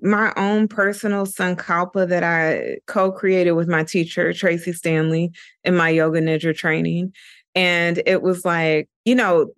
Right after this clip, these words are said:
different things stick with different people. And I was never an affirmation or mantra person, like, because it always felt like it was owned by somebody else and I needed it to be mine.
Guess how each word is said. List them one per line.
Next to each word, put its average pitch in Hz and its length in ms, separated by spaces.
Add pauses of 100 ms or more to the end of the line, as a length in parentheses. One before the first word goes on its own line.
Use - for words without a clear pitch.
different 262 400
things 185 320
stick 180 280
with 160 160
different 165 360
people. 170 460
And 170 180
I 185 100
was 190 200
never 170 520
an 156 300
affirmation 165 1000
or 156 100
mantra 165 680 (360)
person, 208 500
like, 175 240
because 190 340
it 175 120
always 175 440
felt 170 280
like 165 220
it 165 100
was 147 260
owned 185 640 (300)
by 170 140
somebody 175 580
else 180 460
and 175 100
I 165 120
needed 170 360
it 156 160
to 170 80
be 160 180
mine. 160 640